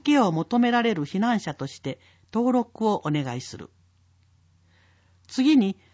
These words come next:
一人暮らしの要介護者、障害者世帯等対象のゴミ収集サービスについては、玄関先までゴミを取りに伺い、仮に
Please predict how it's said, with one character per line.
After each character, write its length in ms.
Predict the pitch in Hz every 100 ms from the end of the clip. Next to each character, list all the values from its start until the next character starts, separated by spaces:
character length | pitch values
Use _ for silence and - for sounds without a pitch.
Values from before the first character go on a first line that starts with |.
| _ -
一 260 | - 320
人 140 | 330 330
暮 80 |
ら 120 | 302 254
し 160 | -
の 280 | 165 151 -
要 320 | 214 269 262
介 300 | 254 226 214
護 100 | 170
者、 240 | 165 110 - _ _ -
障 320 | - 302 294
害 180 | 285 277
者 220 | - 262
世 180 | 269 262
帯 200 | 220 180
等 420 | - 180 139 - -
対 240 | 240 262
象 320 | - 262 247
の 200 | 233 226
ゴ 140 | 185 220
ミ 140 | 254
収 240 | - 254 247
集 280 | - 240
サ 200 | 226 -
ー 60 | 220
ビ 100 | 175
ス 140 | -
に 100 | 160
つ 160 | 139 165
い 100 | 135
て 140 | 135
は、 160 | 117 113 _ _ _ _ _
玄 220 | 175 262 262
関 220 | 262 254
先 300 | 240 240 226
ま 160 | 208
で 120 | 165 156
ゴ 160 | 214
ミ 160 | 254 269
を 120 | 202
取 220 | 247 233
り 40 | 175
に 140 | 113
伺 340 | 127 156 143
い、 140 | 135 - _ _ _ _ _
仮 240 | - 262 269
に 240 | 269 262